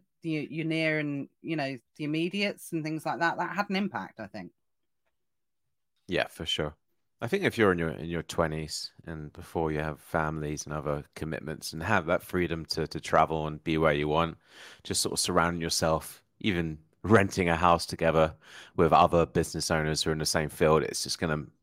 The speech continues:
Speaker 2: accelerate your growth so much, so much quicker than if you, you're doing this on your own, right? So
Speaker 1: Mm-hmm.
Speaker 2: that's one of the tips is that for sure is just,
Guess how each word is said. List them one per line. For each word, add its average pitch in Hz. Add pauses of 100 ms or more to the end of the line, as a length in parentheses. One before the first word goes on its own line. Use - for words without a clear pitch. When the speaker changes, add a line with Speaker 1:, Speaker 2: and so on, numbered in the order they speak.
(160)
Speaker 2:
accelerate 78
your 73
growth 78
so -
much, 76 (480)
so -
much 107
quicker 101
than 82
if 78
you, 78 (100)
you're 85
doing 80
this 78
on 78
your 76
own, 76
right? 76 (420)
So 82
Speaker 1:
Mm-hmm. 127
Speaker 2:
that's 107
one 170
of 180
the 220
tips -
is -
that 101
for -
sure 92
is 76
just, -